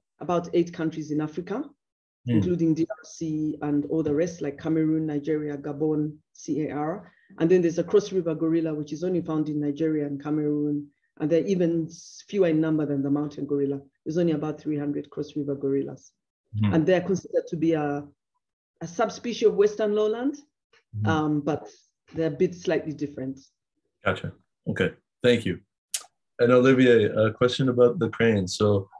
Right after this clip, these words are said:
Speaker 2: uh, you mentioned a little bit about them being like a totem animal.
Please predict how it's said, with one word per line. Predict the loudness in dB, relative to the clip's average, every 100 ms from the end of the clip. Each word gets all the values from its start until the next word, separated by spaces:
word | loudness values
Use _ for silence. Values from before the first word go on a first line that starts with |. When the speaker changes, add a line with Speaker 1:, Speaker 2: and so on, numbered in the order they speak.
| _ _
Speaker 2:
uh, | 0 4 4 2 -2 -2
you | 4
mentioned | 4 4 4
a |
little | 6 6 6
bit | 4
about | 6 4
them | 4 4
being | 4 4
like | 2
a | 0
totem | 0 2 4 4
animal. | 2 0 -2 -4